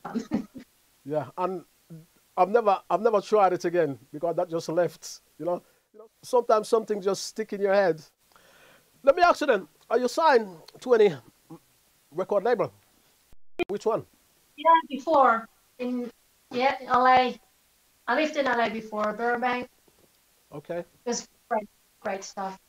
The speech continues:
Speaker 2: Okay.
Speaker 1: We used to party in, in, in, uh, Rodeo.
Speaker 2: Where's that?
Speaker 1: Rodeo Drive,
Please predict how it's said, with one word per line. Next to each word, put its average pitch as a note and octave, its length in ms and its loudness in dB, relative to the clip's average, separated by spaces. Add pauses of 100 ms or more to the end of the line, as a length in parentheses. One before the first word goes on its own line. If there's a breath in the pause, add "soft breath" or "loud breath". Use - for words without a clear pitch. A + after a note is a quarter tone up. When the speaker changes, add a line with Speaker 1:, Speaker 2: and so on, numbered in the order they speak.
(800)
Speaker 2:
Okay. D3 440 -16
Speaker 1:
We B3+ 100 -4
used D4+ 220 0
to - 80 -16
party C#4+ 480 4
in, A#3+ 100 -4
in, A#3+ 240 -4
in, A#3 300 -4
uh, A3 440 0
Rodeo. A3+ 540 -2 (300)
Speaker 2:
Where's F3 180 -6
that? E3 240 -6
Speaker 1:
Rodeo G3 320 -6
Drive, G3+ 220 -6